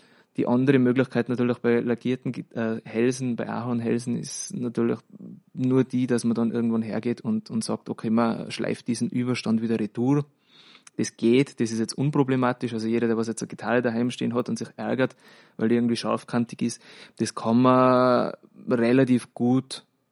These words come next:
ähm, korrigieren wieder. Also da keine Angst, die Gitarre ist dann jetzt nicht irgendwie im Eimer, sondern man kann hergehen und diese, diesen Überstand abtragen und dann kann man die wieder normal spielen. Also ich hab das leider selber auch letztes Jahr bei mir gehabt, weil mir der Luftbefeuchter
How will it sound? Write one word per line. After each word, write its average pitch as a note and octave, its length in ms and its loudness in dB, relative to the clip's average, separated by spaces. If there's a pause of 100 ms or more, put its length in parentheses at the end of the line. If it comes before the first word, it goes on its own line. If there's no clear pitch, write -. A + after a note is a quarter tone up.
ähm, A2 560 0 (420)
korrigieren G#2+ 640 0
wieder. G#2+ 240 -6
Also G#2+ 220 -6
da A2+ 100 -2
keine A#2 340 0
Angst, A#2 300 -2
die - 60 -14
Gitarre A2+ 340 0
ist A2+ 160 -2
dann A2+ 100 0
jetzt - 160 -4
nicht A2+ 180 -2
irgendwie A#2 300 2
im A2 120 2
Eimer, A#2+ 360 0 (500)
sondern A2 560 2
man A#2 120 2
kann A2+ 180 0
hergehen A2+ 400 0
und A2+ 180 -2
diese, A2 420 -2
diesen A2+ 280 -6
Überstand B2 440 0
abtragen B2 560 4 (520)
und A2 480 2
dann A2 140 0
kann G#2+ 160 -4
man A2 80 0
die G#2+ 80 -4
wieder G#2+ 160 -4
normal G#2 320 -4
spielen. G#2 380 -4
Also G#2+ 100 -4
ich A2+ 80 2
hab A#2+ 80 -2
das A#2+ 140 2
leider B2 440 6
selber B2 480 2
auch B2 40 4
letztes B2 400 0
Jahr A#2+ 400 2
bei A#2+ 200 -4
mir B2 200 -2
gehabt, - 360 -4
weil A#2+ 120 2
mir B2 160 0
der A#2+ 100 -2
Luftbefeuchter A#2+ 840 -2